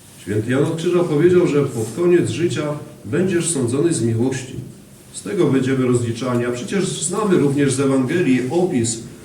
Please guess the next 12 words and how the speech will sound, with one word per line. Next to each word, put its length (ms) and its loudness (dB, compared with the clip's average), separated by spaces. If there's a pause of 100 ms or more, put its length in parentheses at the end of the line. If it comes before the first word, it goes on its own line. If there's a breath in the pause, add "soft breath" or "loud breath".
(120)
ostatecznego 720 2
sądu, 580 2 (520 loud breath)
kiedy 160 4
Pan 240 4
Jezus 360 2
będzie 520 4
się 140 0
pytał 640 0 (540)
i 260 4 (240)
owce, 460 2
i 80 0
kozłów 460 0